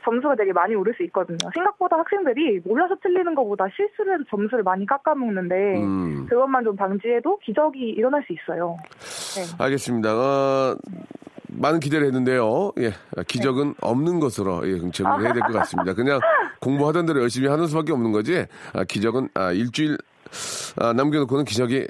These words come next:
Speaker 2: 일어나지 않을 것 같다는 정리를 가볍게 해보겠습니다. 그러면
Speaker 1: <laughs>
Speaker 2: 다른 질문으로 좀 넘기겠습니다.
Speaker 1: 네.
Speaker 2: 일단 저, 그, 지금 말씀해주신 그런 이야기들 또 참고하실 분들은 참고를 하셨을 거고. 그럼 만점을 받은 것은 완전히 운입니까? 아니, 완전히 실력입니까? 아니면 어느 정도 운도 있었습니까?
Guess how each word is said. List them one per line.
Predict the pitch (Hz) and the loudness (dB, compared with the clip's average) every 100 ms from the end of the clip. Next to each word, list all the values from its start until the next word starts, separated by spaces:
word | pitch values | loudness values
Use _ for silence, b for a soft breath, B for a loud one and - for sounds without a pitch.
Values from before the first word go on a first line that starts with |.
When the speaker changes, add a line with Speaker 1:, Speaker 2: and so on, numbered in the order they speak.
| - | -4
Speaker 2:
일어나지 | - 110 107 104 113 | -2 2 2 0 -2
않을 | 107 | -2
것 | 98 113 | 0 0
같다는 | 104 101 87 147 180 | 0 0 0 0 -2
정리를 | 101 98 92 | -2 -2 -2
가볍게 | 98 90 90 101 | -2 -4 -2 -2
해보겠습니다. | 98 98 - 87 87 | 0 -2 -2 -2 -2
그러면 | - 156 170 135 - | 0 2 2 0 -2
Speaker 1:
<laughs> | |
Speaker 2:
다른 | - 156 196 | 0 2 2
질문으로 | 175 185 170 151 | 2 2 2 2
좀 | 139 | 0
넘기겠습니다. | 135 127 139 143 113 110 127 127 - - | 0 2 2 0 0 0 2 2 0 -4
Speaker 1:
네. | 226 202 208 | 2 4 4
Speaker 2:
일단 | - 185 175 | 2 2 2
저, | 175 160 | 2 2
그, | 139 156 151 139 | 2 2 2 2
지금 | 156 | 2
말씀해주신 | 156 151 170 170 143 156 | 2 2 2 2 2 2
그런 | 151 156 | 2 2
이야기들 | 147 151 147 156 | 2 2 2 2
또 | 160 | 0
참고하실 | - 202 208 208 175 | -2 0 2 2 2
분들은 | 170 165 | 0 0
참고를 | 151 180 190 | 2 2 2
하셨을 | 180 202 165 | 2 0 0
거고. | 139 120 120 95 123 226 - B B B B | 0 2 2 4 2 0 -4 B B B B
그럼 | 196 214 | 0 2
만점을 | 165 214 190 240 233 196 | 4 2 2 2 4 4
받은 | 190 196 | 2 2
것은 | 202 202 170 50 - - - | 2 2 0 -2 -8 -10 -2
완전히 | 135 180 190 202 | 0 2 2 2
운입니까? | 170 196 214 208 190 196 156 | 2 2 2 0 2 2 4
아니, | 165 | 2
완전히 | 120 98 170 202 | 2 2 2 2
실력입니까? | 196 247 254 226 196 175 190 180 | 0 2 2 2 0 2 2 4
아니면 | 160 175 151 | 4 4 4
어느 | 175 | 2
정도 | 190 156 | 2 0
운도 | 175 196 | 0 0
있었습니까? | 160 160 139 127 80 | 0 0 0 -2 -2